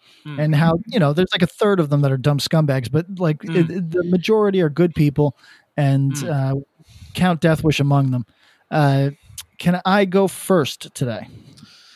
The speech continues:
Speaker 1: You went first last time. Why don't we let Tom go first just to be nice
Speaker 2: Oh, I,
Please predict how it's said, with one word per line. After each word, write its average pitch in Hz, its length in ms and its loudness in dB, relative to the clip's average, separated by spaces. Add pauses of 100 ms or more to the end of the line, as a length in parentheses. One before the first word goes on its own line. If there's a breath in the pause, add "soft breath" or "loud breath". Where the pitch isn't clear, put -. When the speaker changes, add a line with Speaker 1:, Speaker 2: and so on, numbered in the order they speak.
(560 loud breath)
Speaker 1:
You 165 160 0
went 240 220 2
first 254 320 0
last 151 340 2
time. 107 280 -6
Why 127 160 -2
don't 175 100 -2
we 180 60 0
let 175 180 -2
Tom 147 260 -6
go 123 140 -4
first 113 320 -6
just 117 160 -6
to 117 80 -16
be 120 100 -6
nice 117 160 -4
Speaker 2:
Oh, 151 140 6
I, 160 60 2